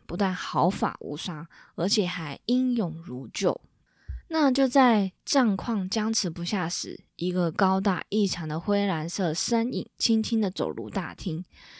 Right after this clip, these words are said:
他有着深蓝色的斗篷，还有一头灰白色的头发及长胡子，有一只眼睛瞎了。而这神秘的老人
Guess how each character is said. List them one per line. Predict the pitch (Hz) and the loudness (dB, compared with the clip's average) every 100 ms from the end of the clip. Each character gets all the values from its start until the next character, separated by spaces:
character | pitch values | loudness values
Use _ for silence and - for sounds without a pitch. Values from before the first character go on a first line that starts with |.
| - - | -20 -14
他 | - 185 | -4 0
有 | 175 | 0
着 | 147 147 | -2 -4
深 | 160 - 226 | -2 0 2
蓝 | 233 180 | 2 0
色 | 185 220 180 | 0 2 2
的 | |
斗 | 156 - - | 0 -4 -8
篷， | - - - _ _ _ | -10 -10 -12 _ _ _
还 | - 185 | -4 0
有 | 196 180 | 2 2
一 | 196 | 0
头 | - 175 | -2 -4
灰 | 180 220 220 | 0 2 4
白 | 214 175 | 2 -2
色 | - 214 | 0 0
的 | 190 | 0
头 | 170 - 139 | -4 -4 -2
发 | 165 - 156 - | -2 -2 -2 -4
及 | - 170 165 | -6 -4 -2
长 | 175 156 | -2 -4
胡 | 160 160 151 | -6 -8 -8
子， | - 160 - _ - - - | -8 -8 -10 _ -20 -20 -12
有 | - 170 | 0 2
一 | 185 | 4
只 | 202 220 | 4 4
眼 | 196 - | 4 2
睛 | - 185 185 | 0 -2 0
瞎 | - 240 226 | 0 0 2
了。 | 226 170 _ _ _ - | 0 0 _ _ _ -8
而 | - | 0
这 | 220 | 4
神 | 277 - 208 | 6 6 2
秘 | 233 | 4
的 | 233 | 2
老 | 208 175 - | 0 -2 -4
人 | - 50 | -8 -10